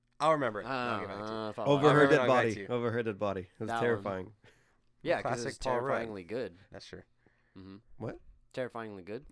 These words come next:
Speaker 1: Even if it's a bad movie, Paul Rudd still crushes. Do you realize that?
Speaker 2: That's what I'm saying.
Speaker 3: That was
Speaker 2: And it was Lake Bell. She looked so fine.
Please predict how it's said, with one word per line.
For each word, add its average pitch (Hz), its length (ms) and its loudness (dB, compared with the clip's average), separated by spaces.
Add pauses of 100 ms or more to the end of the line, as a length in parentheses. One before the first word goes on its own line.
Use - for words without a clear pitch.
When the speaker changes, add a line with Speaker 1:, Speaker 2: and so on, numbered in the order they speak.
Speaker 1:
Even 214 320 0
if 240 160 -2
it's 208 140 -2
a 180 60 0
bad 123 320 2
movie, 113 240 -4
Paul 107 240 -2
Rudd 101 180 -6
still 92 220 -14
crushes. - 420 -14
Do - 120 -18
you 107 40 -10
realize 110 240 -6
that? 123 200 -10 (100)
Speaker 2:
That's 104 140 -14
what 139 60 -8
I'm 127 60 -12
saying. 107 280 -10 (420)
Speaker 3:
That 120 180 -2
was 160 140 -2
Speaker 2:
And 196 160 2
it - 20 2
was 196 160 0
Lake 175 220 -4
Bell. 135 240 -4
She 139 160 -12
looked 139 200 -10
so 120 400 -12 (140)
fine. 233 1000 -14